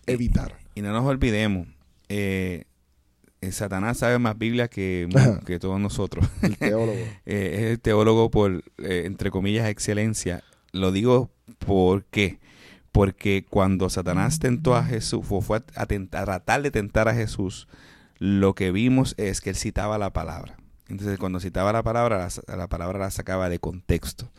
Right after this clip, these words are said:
Speaker 1: Eh, por eso, pero el que escribió la palabra estaba corrigiéndolo. Entonces, ¿qué nos dice eso a nosotros? No conozcamos un versículo, conozcamos la palabra, o sea, co-, el contexto completo de Dios.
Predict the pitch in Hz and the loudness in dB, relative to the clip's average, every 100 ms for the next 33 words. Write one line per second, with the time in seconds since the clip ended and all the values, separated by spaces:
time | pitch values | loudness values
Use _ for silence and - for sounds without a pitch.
0 | - - - - - - 92 90 - - | -20 -20 -20 -18 -6 0 2 2 -2 -4
1 | - 104 95 - 110 - 127 110 113 - | 6 8 8 4 4 8 8 8 2 -14
2 | - - 101 - 104 - 101 95 98 107 | -10 -2 -2 0 -2 0 0 4 4 4
3 | 110 104 101 90 98 - - - - - | 2 2 0 -2 -8 -16 -20 -18 -8 2
4 | 90 92 98 92 87 85 80 87 - 104 | 6 6 6 4 4 2 0 -6 -2 4
5 | 113 110 - - - - 117 123 135 131 | 6 4 2 -10 -8 2 6 8 8 8
6 | 123 120 120 107 87 90 - - - - | 10 8 10 8 8 0 -2 -16 -20 -20
7 | - - - 101 104 113 123 135 131 131 | -20 -20 -6 0 6 8 10 10 10 8
8 | 123 123 117 113 107 104 104 95 - - | 8 8 8 10 8 8 4 2 -2 -4
9 | - - - 95 - 98 110 98 - - | -12 -8 0 0 2 0 0 0 -4 -6
10 | 170 - - - - - 95 90 90 90 | -8 -8 -10 -16 -18 -6 -4 -4 -4 -4
11 | - 92 - 98 92 87 - 113 - 123 | -4 -6 -4 -2 -2 -2 -4 -4 -2 -2
12 | 107 90 - 92 92 90 80 73 - - | 0 -2 0 0 0 0 -2 -4 -6 -10